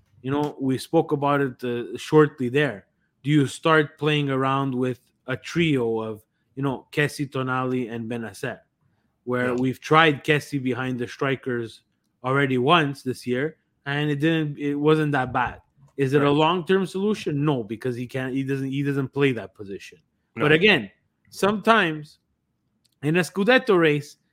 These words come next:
Speaker 1: you're gonna have to play a position that you usually don't play. You know,
Speaker 2: Yep.
Speaker 1: Kessie played center back when we had no center backs. So, you know, Rebic right wing, but y-, y-, you understand where I'm trying? I'm try-, I was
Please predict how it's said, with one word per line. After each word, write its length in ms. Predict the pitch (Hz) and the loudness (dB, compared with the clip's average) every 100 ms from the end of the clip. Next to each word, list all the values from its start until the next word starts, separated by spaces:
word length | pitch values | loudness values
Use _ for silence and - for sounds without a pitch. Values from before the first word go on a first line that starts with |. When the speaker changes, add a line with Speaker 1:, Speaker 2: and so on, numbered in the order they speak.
| _ _ | _ _
Speaker 1:
you're 140 | 156 262 | 2 2
gonna 180 | 226 | 4
have 200 | 294 - - | 4 4 2
to 80 | |
play 200 | 202 240 | 2 4
a 60 | 220 | 4
position 640 | 185 202 233 - 175 170 - _ _ - | 4 2 2 2 -2 -4 -10 _ _ -8
that 260 | 143 143 | -6 -4
you 240 | 196 220 170 | -2 -4 -4
usually 400 | 156 202 180 185 | -2 -2 0 -2
don't 320 | 165 170 156 | 0 0 -2
play. 220 | 151 110 - _ _ _ _ _ - | -8 -10 -12 _ _ _ _ _ -6
You 100 | 143 | -2
know, 60 | |
Speaker 2:
Yep. 160 | 170 233 _ _ _ _ _ _ _ _ | -2 -4 _ _ _ _ _ _ _ _
Speaker 1:
Kessie 420 | - 226 220 226 180 | 4 4 4 -2 0
played 240 | 196 180 | 0 2
center 280 | 196 196 170 | 4 4 4
back 300 | 147 123 - | 0 -2 -4
when 120 | 143 | -2
we 80 | 143 | 0
had 180 | 143 147 | 0 0
no 160 | 151 | 0
center 320 | - 151 135 | 0 -2 -4
backs. 440 | 107 87 - _ _ _ _ _ _ _ _ _ _ _ _ _ _ _ _ _ _ - | -8 -14 -20 _ _ _ _ _ _ _ _ _ _ _ _ _ _ _ _ _ _ -12
So, 440 | - 135 123 - - | -4 -4 -4 -8 -8
you 80 | 143 | -6
know, 220 | 151 - 135 | -6 -6 -2
Rebic 500 | 160 175 185 - 180 | 2 2 2 0 0
right 240 | 170 165 | -2 0
wing, 180 | 170 135 | -2 -2
but 260 | 135 - _ | -6 -8 _
y-, 140 | - - | -20 -20
y-, 360 | - _ 190 190 | -20 _ -12 -2
you 100 | 165 | 0
understand 500 | 175 175 151 208 226 | 2 0 2 2 4
where 100 | 220 | 2
I'm 140 | 208 196 | 0 0
trying? 260 | 214 214 | 0 0
I'm 280 | 151 156 156 | 2 2 2
try-, 380 | - 196 170 165 | 0 0 2 2
I 20 | |
was 380 | 160 160 151 | 4 2 0